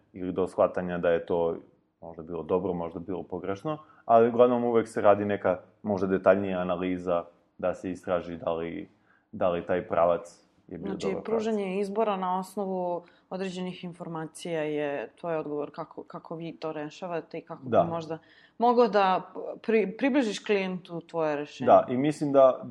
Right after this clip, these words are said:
Speaker 1: dosta, na primjer, freelanceri, čini mi se da dosta se nerviraju oko toga. Nerviraju se zato što ne mogu da,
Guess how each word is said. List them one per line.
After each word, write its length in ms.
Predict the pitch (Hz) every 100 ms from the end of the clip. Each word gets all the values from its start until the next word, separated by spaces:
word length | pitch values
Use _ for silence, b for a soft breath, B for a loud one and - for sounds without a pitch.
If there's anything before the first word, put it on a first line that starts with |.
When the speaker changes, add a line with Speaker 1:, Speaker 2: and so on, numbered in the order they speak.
| -
Speaker 1:
dosta, 360 | 131 151 147 123
na 100 | 120
primjer, 260 | 139 131 127
freelanceri, 500 | 139 147 143 147 135
čini 160 | 143 143
mi 100 | 139
se 120 | 135
da 120 | 127
dosta 800 | 127 131 127 - 120 117 113 110 98
se 140 | - 113
nerviraju 500 | 107 110 113 90 90
oko 160 | -
toga. 240 | - 90 - _ _ _ -
Nerviraju 480 | 107 107 123 120
se 120 | 113 117
zato 120 | 117
što 120 | 120
ne 120 | 113
mogu 260 | 117 110 107
da, 560 | 107 113 104 101 98